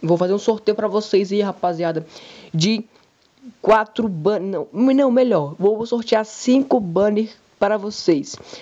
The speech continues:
Você que quer ganhar uma banner igual essa ou até esta aqui, ó,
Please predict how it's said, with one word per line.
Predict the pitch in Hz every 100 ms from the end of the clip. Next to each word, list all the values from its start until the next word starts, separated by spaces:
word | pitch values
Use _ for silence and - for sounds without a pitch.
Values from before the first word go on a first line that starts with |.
| - - -
Você | 208 285 294
que | 285 -
quer | 254
ganhar | 247 240
uma | 240
banner | 196 208 220 214 196 - - _ - -
igual | 180 190 208 208 - _ _ _
essa | 170 196 - - - _ -
ou | - 233 202 - -
até | 190 - 180 175
esta | 180 165
aqui, | 160
ó, | 208